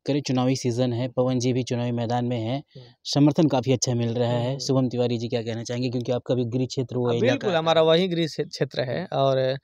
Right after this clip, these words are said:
Speaker 2: हालांकि हम लोग का, अ, जो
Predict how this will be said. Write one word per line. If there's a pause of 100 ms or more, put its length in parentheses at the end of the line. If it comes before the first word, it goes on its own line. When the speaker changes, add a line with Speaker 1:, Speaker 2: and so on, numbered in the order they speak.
(280)
Speaker 2:
हालांकि
हम
लोग
का,
अ, (320)
जो